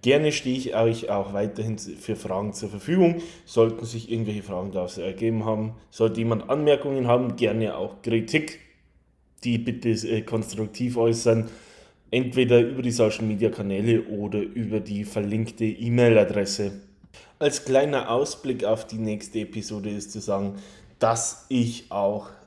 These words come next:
hier bereits etwas in der Pipeline habe. Ich werde euch zeitnah ein bisschen was zu Mobilfunktarifen erzählen.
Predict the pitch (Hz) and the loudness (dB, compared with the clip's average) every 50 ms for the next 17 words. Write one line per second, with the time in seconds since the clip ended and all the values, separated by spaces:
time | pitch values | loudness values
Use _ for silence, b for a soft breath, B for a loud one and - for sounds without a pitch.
0 | _ - - - - 156 170 170 180 160 151 131 151 - 165 139 - 147 131 123 | _ -20 -20 -8 -4 -2 0 2 2 2 2 2 0 -4 -8 -8 -6 -8 -8 -6
1 | 131 120 117 - - 110 117 117 - 113 107 104 101 98 95 98 98 110 101 - | -4 -6 -4 -4 -4 -4 -4 -4 -4 -6 -6 -6 -6 -6 -6 -6 -6 -6 -10 -12
2 | 98 104 - - - 107 104 101 101 101 107 107 98 - 98 95 95 95 - - | -14 -16 -16 -16 -14 -12 -10 -8 -8 -6 -6 -6 -6 -8 -8 -10 -10 -10 -12 -12
3 | - - - - 92 95 95 92 - 107 104 98 92 95 92 95 107 110 113 135 | -12 -12 -12 -10 -12 -12 -12 -12 -12 -10 -10 -8 -8 -8 -10 -10 -10 -10 -10 -10
4 | 127 - - 143 123 113 110 104 107 - - - 113 110 101 92 104 110 107 104 | -10 -10 -8 -6 -2 -2 -2 -2 -4 -6 -8 -6 -6 -6 -6 -6 -8 -8 -8 -8
5 | - - - 107 104 101 - - - 98 95 101 98 95 98 104 95 95 95 - | -10 -10 -10 -10 -10 -12 -14 -14 -12 -10 -8 -8 -8 -10 -10 -10 -10 -10 -10 -10
6 | 98 98 - - - 98 95 95 98 101 98 98 98 | -12 -10 -10 -10 -8 -6 -6 -6 -4 -4 -6 -8 -8